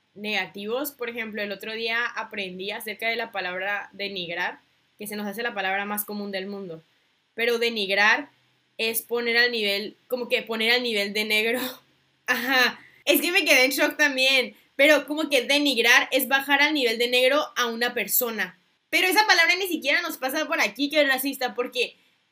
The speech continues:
digamos que no se usa con esa intención cuando la estamos usando, y, no, y las tres la hemos usado, y no se usa con esa intención,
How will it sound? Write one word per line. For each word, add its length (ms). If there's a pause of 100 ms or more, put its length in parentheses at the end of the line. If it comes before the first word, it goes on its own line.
digamos 500
que 140
no 180
se 200
usa 440
con 160
esa 120
intención 640 (720)
cuando 280
la 60
estamos 380
usando, 260
y, 180
no, 140
y 180
las 160
tres 160
la 100
hemos 200
usado, 420 (440)
y 100
no 140
se 120
usa 200
con 100
esa 140
intención, 580